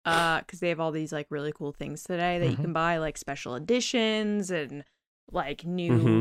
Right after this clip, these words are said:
Speaker 1: collections with certain brands. Um, but personally, I really like to listen to John Williams music. I blast John Williams, which now we have different soundtracks to listen with Ludwig and stuff.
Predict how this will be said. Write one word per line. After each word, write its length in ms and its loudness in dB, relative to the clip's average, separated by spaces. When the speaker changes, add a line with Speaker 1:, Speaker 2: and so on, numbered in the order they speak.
Speaker 1:
collections 680 2
with 120 -6
certain 380 -4
brands. 480 -4
Um, 360 4
but 380 8
personally, 380 6
I 80 6
really 320 10
like 360 4
to 280 0
listen 300 0
to 60 0
John 240 2
Williams 360 -2
music. 460 -6
I 80 -8
blast 340 2
John 200 0
Williams, 340 -2
which 180 -6
now 220 8
we 140 4
have 220 4
different 460 4
soundtracks 560 0
to 60 -4
listen 220 -6
with 140 -6
Ludwig 580 -2
and 120 -6
stuff. 320 -4